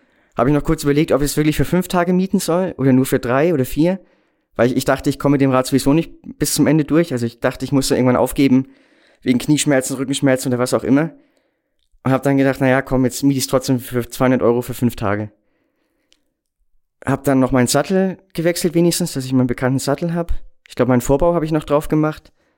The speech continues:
dass der Lenker ein bisschen tiefer kommt, weil der war mir eigentlich viel zu hoch. Ja, und das war's aber auch schon. Also Laufräder konnte ich nicht wechseln, weil ich hatte dann Scheibenbremsen an dem Leihrad.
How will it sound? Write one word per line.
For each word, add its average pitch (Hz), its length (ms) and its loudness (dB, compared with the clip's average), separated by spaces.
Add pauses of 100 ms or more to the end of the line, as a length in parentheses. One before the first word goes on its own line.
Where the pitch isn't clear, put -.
(840)
dass - 160 -2
der 120 80 4
Lenker 143 220 2
ein - 40 -4
bisschen 160 220 -6
tiefer 160 280 -2
kommt, 147 240 -2
weil 131 80 0
der 120 100 2
war 120 100 2
mir 131 100 4
eigentlich 123 140 0
viel 131 140 -4
zu 127 180 -6
hoch. 147 300 -2 (840)
Ja, 120 80 2
und 120 60 4
das 120 100 -2
war's 131 180 0
aber 117 140 0
auch 101 60 -4
schon. 107 180 -8
Also 113 140 -6
Laufräder 147 340 2
konnte 160 180 0
ich 151 60 0
nicht 156 140 -2
wechseln, 151 280 0
weil 123 220 0
ich - 100 -10
hatte 131 140 0
dann 123 100 2
Scheibenbremsen 175 680 -2 (600)
an 139 140 2
dem 139 320 2
Leihrad. 151 520 -2